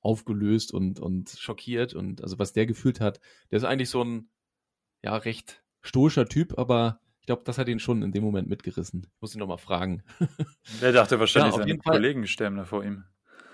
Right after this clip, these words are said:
Speaker 1: Ja, vor allem, was, was hätte er dann, was hätte er unseren Eltern sagen, äh, müssen oder der Presse oder weiß ich nicht, ob das jetzt Wellen geschlagen hätte oder zwei, zwei,
Speaker 2: Weltweite
Speaker 1: zwei
Speaker 2: Wellen.
Speaker 1: dumme Jungs im Ausland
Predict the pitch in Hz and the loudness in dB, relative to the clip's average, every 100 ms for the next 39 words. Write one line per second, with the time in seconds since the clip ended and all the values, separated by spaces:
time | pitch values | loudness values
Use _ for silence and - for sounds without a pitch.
0 | 104 117 180 123 - _ - 120 113 110 | -4 0 2 0 -4 _ -2 2 2 2
1 | - 104 104 120 120 107 92 - _ - | 0 -4 -2 2 2 2 0 -4 _ -6
2 | 107 95 87 _ 107 92 123 160 170 95 | -2 -2 -2 _ -4 -2 0 2 2 0
3 | 78 82 80 98 _ _ _ _ - 85 | -4 -4 -6 -10 _ _ _ _ -4 -2
4 | 80 85 - - 98 - 78 92 87 85 | -2 -6 -12 -8 -8 -6 -8 -6 -4 -4
5 | - - - - _ 85 - 135 - 98 | -6 -12 -20 -20 _ -8 0 0 2 0
6 | 76 85 - - _ 95 104 65 - 90 | 0 -2 -6 -14 _ -8 -6 -10 -10 -8
7 | 85 - - - 101 104 90 87 90 92 | -8 -8 -8 -4 -2 -2 -6 -6 -4 -4
8 | 92 _ _ 113 104 85 87 87 82 _ | -6 _ _ -4 -2 -4 -2 -4 -4 _
9 | - - - - - 117 127 101 123 113 | -20 -20 -16 -8 -6 0 4 6 4 4
10 | 117 110 160 165 139 185 175 135 135 123 | 4 8 8 8 6 4 4 -2 2 4
11 | 175 151 151 156 | 4 4 0 0